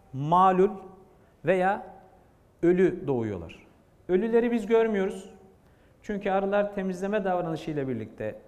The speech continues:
ölü larvaları ya da, e, ölü erginleri hızlıca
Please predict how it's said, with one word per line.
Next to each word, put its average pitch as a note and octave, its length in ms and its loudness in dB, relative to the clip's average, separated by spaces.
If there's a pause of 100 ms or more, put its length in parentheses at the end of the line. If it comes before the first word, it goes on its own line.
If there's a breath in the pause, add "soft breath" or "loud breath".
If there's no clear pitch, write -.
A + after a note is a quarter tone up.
(100)
ölü F#3+ 280 0
larvaları C3 680 0
ya D3 180 -6
da, F#3 300 -4 (380 loud breath)
e, B2+ 520 -4 (160)
ölü F3 300 0
erginleri C#3+ 540 -2
hızlıca F#3+ 560 -4